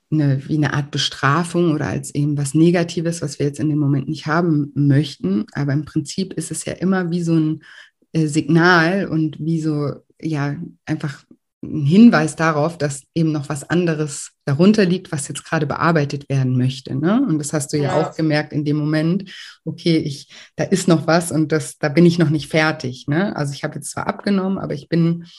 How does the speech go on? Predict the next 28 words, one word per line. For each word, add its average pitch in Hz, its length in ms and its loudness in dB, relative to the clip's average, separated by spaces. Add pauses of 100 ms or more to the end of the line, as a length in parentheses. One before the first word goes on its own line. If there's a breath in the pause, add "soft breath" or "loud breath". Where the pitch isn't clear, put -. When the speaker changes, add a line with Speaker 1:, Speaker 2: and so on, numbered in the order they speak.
(300 loud breath)
Speaker 1:
mit 170 180 0
diesem, 139 320 0
mit 151 160 -2
dieser 156 220 0
inneren 170 360 2
Arbeit, 156 540 0
die 143 80 -2
ist 139 140 -4
noch 147 100 0
nicht 147 220 -2
abgeschlossen 180 840 2
und 156 380 2 (160)
das 143 260 0
Äußere, 196 480 6
dein 160 200 4
Verhalten 160 500 0
dann, 190 220 -2
ne, 262 240 0 (300 loud breath)
hat 170 180 0
dich 180 120 -2
jetzt 170 220 0
wieder 180 220 -2
dazu 160 280 -4
gebracht, 165 420 -6
da 165 120 -2
wieder 170 160 0
hinzugucken 165 760 2
und 135 460 -4